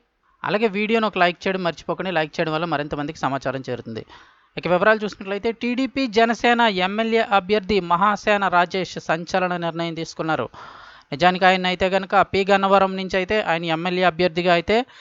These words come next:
తెలుగుదేశం పార్టీ ప్రకటించింది. అయితే ఇప్పుడు ఆయన పోటీ నుంచి తప్పుకుంటానని చెప్తున్నారు. దానికి గల కారణాలు చూస్తే పి గన్నవరం నుంచి టీడీపీ తరపున ఎమ్మెల్యే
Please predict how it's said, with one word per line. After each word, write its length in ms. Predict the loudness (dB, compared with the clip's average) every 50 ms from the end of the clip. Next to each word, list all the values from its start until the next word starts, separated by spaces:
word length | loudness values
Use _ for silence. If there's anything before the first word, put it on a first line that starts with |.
| -18 _
తెలుగుదేశం 500 | 0 2 2 2 2 2 0 0 -2 -6 2
పార్టీ 280 | 2 2 2 2 -2
ప్రకటించింది. 640 | -2 -2 -2 -2 -2 -8 -8 -6 -8 -4 -2 -2 -2 -2 -4 _ _ _ _ _ -20 _ -6
అయితే 200 | -4 -4 -2 0 0
ఇప్పుడు 200 | 0 4 4 4
ఆయన 140 | 4 2 -2
పోటీ 300 | -2 2 2 2 2 2
నుంచి 200 | -2 -2 -2 -2
తప్పుకుంటానని 680 | 2 2 2 2 2 -2 -2 2 2 2 2 2 0 -2
చెప్తున్నారు. 380 | -4 -2 -2 -2 0 2 0 2
దానికి 260 | 2 0 0 2 0
గల 100 | 0 0 4
కారణాలు 420 | 4 6 6 6 4 2 -2 -2
చూస్తే 300 | -4 -6 -8 -4 -2 -2 -2 -2 _ _ -20 -20 -20 _ _ _ -4
పి 100 | -2 -2 2
గన్నవరం 520 | 4 2 4 4 4 4 6 4 4 2
నుంచి 260 | 0 -2 -4 -2 -2 -2 -2
టీడీపీ 460 | -2 -2 -4 -2 -2 -4 -4 -4 -6
తరపున 400 | -2 0 2 0 2 0 0 0 0 0 0 -2 2
ఎమ్మెల్యే 420 | 2 2 2 2 0 2 2 2